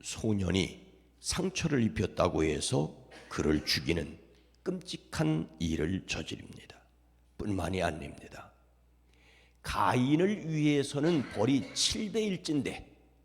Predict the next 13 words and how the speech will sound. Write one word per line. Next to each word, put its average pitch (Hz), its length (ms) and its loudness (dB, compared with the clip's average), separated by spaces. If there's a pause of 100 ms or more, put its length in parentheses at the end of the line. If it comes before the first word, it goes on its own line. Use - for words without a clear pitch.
(360)
라멕을 82 720 0
위해서는 71 760 -4
벌이 98 480 -2 (200)
칠십칠 - 1080 -2
배이로다. - 840 -2 (1600)
하나님께서는 85 1120 2 (340)
동생 80 560 0
아벨을 90 560 2
죽인 117 640 -2 (380)
가인을 98 760 -2 (340)
보호해 175 460 0
주시기 139 500 -4
위해서 - 480 -10